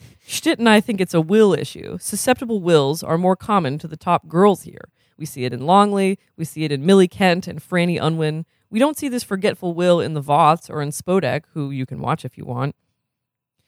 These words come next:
The Troll's person said, "Could we see that ag-, again, Ray, do you think?"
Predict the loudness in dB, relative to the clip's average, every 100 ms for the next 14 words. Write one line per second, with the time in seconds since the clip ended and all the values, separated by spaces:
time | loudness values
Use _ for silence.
0 | _ -6 -2 0 0 0 -6 -4 -6 -2
1 | -2 -2 -16 _ _ _ 0 0 2 2
2 | 2 0 0 0 2 0 2 2 0 0
3 | 0 0 -4 -6 -4 -4 -6 -8 -20